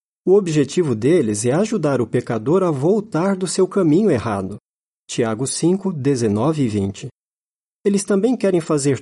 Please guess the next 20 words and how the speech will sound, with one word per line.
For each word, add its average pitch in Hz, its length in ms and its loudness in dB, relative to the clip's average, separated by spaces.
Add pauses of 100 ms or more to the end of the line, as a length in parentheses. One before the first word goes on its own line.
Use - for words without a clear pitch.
(140)
tudo 214 240 0
o - 40 -2
que 185 140 -2
podem 143 460 0 (100)
para 139 180 -2
proteger 175 680 2
a 175 60 0
congregação 151 800 0 (280)
e 208 80 2
consolar 202 680 2
aqueles 131 340 -2
que 156 120 -2
sofreram 151 540 0
alguma 165 440 2
injustiça. 107 760 -4 (760)
Ao 110 100 0
lidar 113 300 2
com 156 140 0
pecados 131 520 -2
graves, 113 640 -4